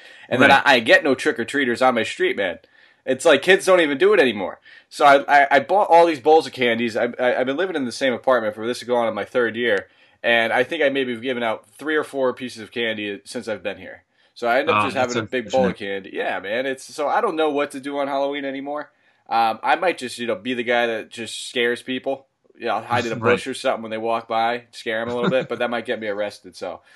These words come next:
Speaker 1: uh, I really gotta weigh out my options here. Uh, maybe I'll just,
Speaker 2: You
Speaker 1: uh, look at
Speaker 2: you
Speaker 1: my
Speaker 2: might just have
Speaker 1: wives.
Speaker 2: to s-,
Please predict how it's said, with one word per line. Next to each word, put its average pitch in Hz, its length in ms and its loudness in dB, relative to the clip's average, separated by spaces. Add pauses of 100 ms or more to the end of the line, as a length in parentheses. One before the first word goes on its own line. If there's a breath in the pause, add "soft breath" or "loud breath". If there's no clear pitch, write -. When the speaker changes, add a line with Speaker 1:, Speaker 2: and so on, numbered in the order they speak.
(180 soft breath)
Speaker 1:
uh, - 40 -4
I 104 280 2
really 156 220 2
gotta 123 120 0
weigh 120 180 -2
out 113 120 -2
my 101 120 -8
options 101 420 -6
here. 82 300 -16
Uh, 107 60 -12
maybe 151 220 -4
I'll 160 100 0
just, 139 220 -12
Speaker 2:
You - 20 -4
Speaker 1:
uh, 139 240 -2 (840)
look 139 200 -8
at 123 60 -4
Speaker 2:
you - 0 -
Speaker 1:
my 135 100 2
Speaker 2:
might 151 120 4
just 120 160 0
have 147 160 -2
Speaker 1:
wives. - 20 -16
Speaker 2:
to 135 60 -14
s-, - 200 -12